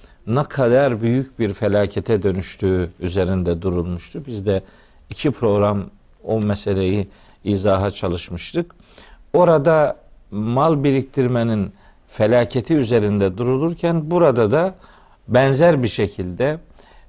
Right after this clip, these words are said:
e, malını başkalarıyla bölüşmemenin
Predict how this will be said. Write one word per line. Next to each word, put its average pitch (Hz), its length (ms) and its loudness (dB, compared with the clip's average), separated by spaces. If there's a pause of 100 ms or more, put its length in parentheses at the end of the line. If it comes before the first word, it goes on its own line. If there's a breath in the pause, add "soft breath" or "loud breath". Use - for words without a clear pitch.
e, 107 360 2
malını 135 520 2
başkalarıyla 131 880 0
bölüşmemenin 120 840 -2